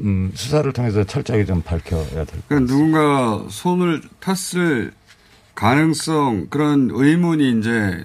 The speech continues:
Speaker 2: 제기되기 시작하는 건데 이건 수사권이 없으니까 사참위에서는.
Speaker 1: 아, 그렇죠.
Speaker 2: 그래서 특검으로 가야 되는 거 아니냐, 혹은 그 수사권을 가진 주체가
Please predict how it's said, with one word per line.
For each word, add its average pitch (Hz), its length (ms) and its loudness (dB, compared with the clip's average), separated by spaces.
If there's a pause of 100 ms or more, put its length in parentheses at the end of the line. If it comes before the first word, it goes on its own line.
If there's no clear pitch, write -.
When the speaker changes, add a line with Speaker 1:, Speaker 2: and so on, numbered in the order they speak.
Speaker 2:
제기되기 143 440 0
시작하는 127 420 -2
건데 110 220 0
이건 127 100 2
수사권이 190 420 0
없으니까 98 880 0
사참위에서는. 110 920 -2
Speaker 1:
아, 117 220 -2
그렇죠. 147 360 -2
Speaker 2:
그래서 165 200 4
특검으로 156 1080 0
가야 113 200 0
되는 120 240 2
거 117 60 -2
아니냐, 101 240 2
혹은 139 260 0
그 120 320 0 (540)
수사권을 151 720 0
가진 131 280 0
주체가 92 840 -2